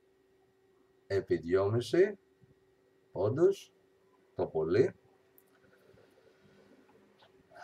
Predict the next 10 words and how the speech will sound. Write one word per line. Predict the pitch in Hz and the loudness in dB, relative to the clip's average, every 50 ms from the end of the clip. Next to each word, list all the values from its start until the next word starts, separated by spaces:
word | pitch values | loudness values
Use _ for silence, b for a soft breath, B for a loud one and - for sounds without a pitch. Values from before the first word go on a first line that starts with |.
| B B 110 B B - _ _ | B B -10 B B -16 _ _
Τυλίγουμε | - 120 113 123 151 151 151 151 147 135 120 | 2 4 4 4 4 2 2 2 4 4 4
το, | 110 110 107 104 104 101 101 101 98 95 92 92 92 90 90 90 87 87 | 4 4 6 8 10 10 10 10 10 8 6 2 0 -2 -4 -4 -6 -8
το | - - 98 | -2 0 0
μες | 98 113 120 117 110 107 110 - - - - - - _ _ _ _ _ _ _ _ _ _ _ _ _ _ _ _ _ _ _ _ _ _ _ _ _ _ _ _ - - _ _ _ _ _ _ _ _ _ _ _ _ _ _ _ _ _ _ - - - _ _ _ _ _ _ _ _ _ | 2 4 4 4 4 2 0 -4 -10 -12 -14 -16 -18 _ _ _ _ _ _ _ _ _ _ _ _ _ _ _ _ _ _ _ _ _ _ _ _ _ _ _ _ -20 -20 _ _ _ _ _ _ _ _ _ _ _ _ _ _ _ _ _ _ -20 -20 -20 _ _ _ _ _ _ _ _ _
μακαρονάκι, | - 92 78 - 82 80 82 80 78 80 87 95 104 110 143 131 | -6 -4 0 2 2 2 2 0 -2 -2 -2 -2 -2 0 0 -2
να | 101 90 85 | 0 -2 -2
γίνει | 87 87 85 82 80 - - - - - _ _ _ _ _ _ _ | -4 -4 -4 -6 -8 -10 -12 -18 -20 -20 _ _ _ _ _ _ _
αρκετά | - - - 82 - - - 95 | -10 -10 -8 -8 -6 -2 -2 -2
στενό | 90 - - 82 82 85 | -2 -2 -2 -4 -4 -2
μακαρονάκι. | 85 80 78 76 76 73 73 76 78 82 113 - 127 147 180 | -4 -2 -2 -2 -2 -4 -4 -6 -6 -6 -6 -6 -8 -8 -8